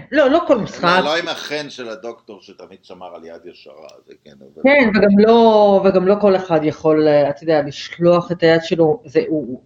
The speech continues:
Speaker 1: היא, היא התרחקה לגמרי מהלוח וחזרה חזרה. אה, לא, זה לא דנק שרואים בכל משחק, אבל מה שעניין אות-, מה שכן, אה, אה,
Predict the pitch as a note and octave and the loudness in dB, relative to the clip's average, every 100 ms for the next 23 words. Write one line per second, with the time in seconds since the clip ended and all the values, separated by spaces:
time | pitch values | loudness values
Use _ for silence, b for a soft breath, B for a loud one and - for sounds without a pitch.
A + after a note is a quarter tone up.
0 | - D#3 D3+ D3+ D3+ D3 C#3 _ - E3+ | -8 -2 -2 -2 -14 -20 -20 _ -14 -12
1 | - - A2+ - B3+ G#3 F#3 C4+ C4 G#3 | -6 -6 -4 0 2 2 2 2 4 2
2 | F3 D#3 D#3+ G#3 B3 B3 - D#3+ - D3+ | 2 0 2 4 4 0 -6 -10 -6 -2
3 | D#3+ F#3+ F3 C#3+ D3 F#3+ E3+ B B B | -2 -2 -4 -2 0 0 -2 B B B
4 | B B E3 E3 D#3+ E3 E3+ E3 D#3+ D#3+ | B B -4 -2 0 0 2 0 0 -4
5 | E3 - G3+ G3 F3 A3+ A#3 A3 F#3 - | -8 -4 0 2 2 2 2 0 -2 -4
6 | C3+ C#3 C#3+ C3+ C#3+ C#3 C3 - C#3+ - | -4 -6 -8 -10 -10 -10 -10 -14 -18 -16
7 | - C#3+ E3 E3 B B B A3 C4 D#4+ | -16 -4 -4 -4 B B B -2 0 2
8 | A3+ G3+ C4 C#4+ - F#3+ F#3+ A#3+ A3+ - | 4 4 4 2 -2 -6 -2 -2 -4 -2
9 | A3 C4+ C4+ A#3 F#3 - - D3+ D3+ - | 2 4 4 2 0 -8 -8 -4 -4 -4
10 | D3+ D3 C#3 C#3 C3 | -4 -4 -4 -6 -8